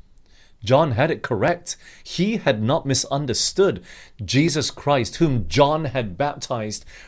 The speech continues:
really was the Messiah. But in the gloom of the dungeon, he'd begun to doubt a little.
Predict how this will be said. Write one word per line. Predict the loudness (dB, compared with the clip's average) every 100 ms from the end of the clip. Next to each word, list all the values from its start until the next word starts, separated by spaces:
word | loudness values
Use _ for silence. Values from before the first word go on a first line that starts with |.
| -12
really | -6 2 6 6 6 4
was | 0 -2 2 4 2 -2 -2
the | 0
Messiah. | 0 0 2 2 2 0 -6 -20 -2
But | 0
in | 2 0
the |
gloom | -2 -2 -2 -2 -2
of | -4 -4
the | -4
dungeon, | -4 -6 -8 -10 -16 -20 -20 -20 -20 -20 -20 -20 -20 -20 -10
he'd | -6 -4
begun | -4 -2 -2 -4 -6
to | -6
doubt | -4 -4 -4 -8 -10 -10 -12 -8
a |
little. | -6 -4 -6